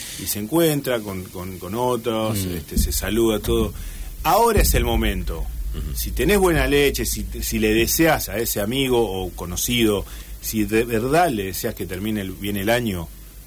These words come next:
Speaker 1: ahora es.
Speaker 3: Ujú.
Speaker 1: Es este el momento.
Speaker 2: Bien,
Speaker 3: Muy bien.
Speaker 2: Analía pregunta, eh, Gerardo, Guillermo,
Speaker 3: Sí.
Speaker 2: eh, acerca de Bután, que es este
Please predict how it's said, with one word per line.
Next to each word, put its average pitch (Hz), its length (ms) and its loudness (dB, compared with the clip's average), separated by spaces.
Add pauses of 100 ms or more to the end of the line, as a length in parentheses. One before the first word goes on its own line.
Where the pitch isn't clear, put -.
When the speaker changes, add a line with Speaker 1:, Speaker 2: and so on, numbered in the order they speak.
(180)
Speaker 1:
ahora 113 460 2
es. - 240 -10 (140)
Speaker 3:
Ujú. 80 180 -8 (160)
Speaker 1:
Es 113 200 -2
este 135 200 0
el 95 60 -2
momento. 85 380 -10 (1000)
Speaker 2:
Bien, 113 180 0
Speaker 3:
Muy 98 80 0
bien. 95 120 0
Speaker 2:
Analía 147 300 2
pregunta, 107 1160 -2
eh, 82 100 -6
Gerardo, 107 560 0
Guillermo, 113 480 -2
Speaker 3:
Sí. 113 180 2 (680)
Speaker 2:
eh, 87 680 -8
acerca 131 500 -2
de 92 140 -2
Bután, 110 640 -2
que 98 140 -6
es 92 140 -4
este 82 380 -6